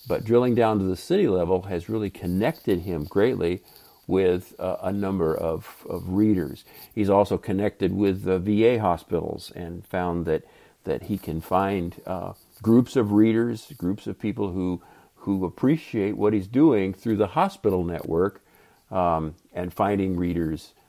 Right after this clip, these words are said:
there. So we need to look out at, at things that command attention, a-, areas of interest, um, uh, career talents. Uh, what stands out in your book that would attract readers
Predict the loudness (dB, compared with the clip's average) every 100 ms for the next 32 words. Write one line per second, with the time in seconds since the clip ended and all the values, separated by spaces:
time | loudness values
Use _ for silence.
0 | _ -14 -2 2 2 -2 -8 -18 _ _
1 | -6 8 8 8 4 -10 -2 2 4 6
2 | 4 6 4 2 -2 0 2 2 -2 -8
3 | -8 -10 -10 -10 -2 2 2 2 -2 -2
4 | -2 0 0 -4 -6 -4 -4 -4 -10 -4
5 | -4 0 0 2 2 2 2 -2 -2 -2
6 | -2 -2 -4 -4 -8 -18 -14 -10 -10 -12
7 | -16 -20 -20 _ -12 -10 -10 -4 0 4
8 | 4 4 2 -2 -4 -4 -8 -12 -16 -16
9 | -12 -6 -4 -6 -10 -20 -2 2 2 2
10 | -14 -4 2 4 4 2 2 2 0 0
11 | 0 2 0 2 2 2 0 -6 _ -2
12 | -2 -2 -4 -8 -4 0 2 0 -8 _
13 | _ -10 -4 0 0 0 -2 -6 -10